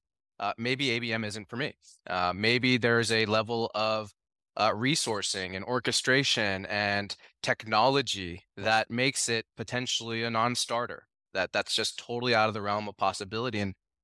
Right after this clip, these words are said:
when you think about this day and age with marketing budgets, uh, generally,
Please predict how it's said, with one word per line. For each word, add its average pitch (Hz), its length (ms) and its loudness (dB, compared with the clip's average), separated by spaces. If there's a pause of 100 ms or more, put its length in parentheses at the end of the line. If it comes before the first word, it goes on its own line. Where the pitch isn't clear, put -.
(160)
when 117 100 0
you 120 60 2
think 143 200 0
about 120 360 4 (240)
this 131 200 0
day 127 220 6
and 113 80 6
age 120 380 2
with 110 260 -8 (380)
marketing 123 460 6
budgets, 120 760 0 (240)
uh, 98 160 2 (140)
generally, 117 520 -2